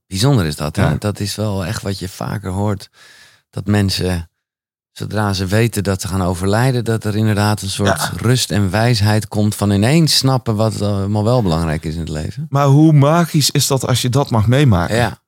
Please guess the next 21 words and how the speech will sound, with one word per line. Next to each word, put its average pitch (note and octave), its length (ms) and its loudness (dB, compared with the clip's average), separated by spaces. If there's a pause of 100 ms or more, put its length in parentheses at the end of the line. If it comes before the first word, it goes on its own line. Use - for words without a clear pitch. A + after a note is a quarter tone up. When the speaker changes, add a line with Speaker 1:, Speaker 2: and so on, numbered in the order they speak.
(120)
Speaker 2:
Dat A2+ 120 -4
is - 120 -4
echt C#3 300 0
zo C#3+ 300 2
mooi. B2 340 4 (420)
En A#2 180 0
dat A#2 180 2
vind C3+ 140 2
ik A#2+ 80 0
ook A#2+ 120 0
echt - 220 0
van A2 100 -6
de A2 60 2
laatste A#2+ 340 2
maand B2 260 2
van A2 120 0
mijn A2 160 2
pa C3 280 0
was A2+ 160 0
echt F#2+ 200 -2
gewoon, G2 360 -2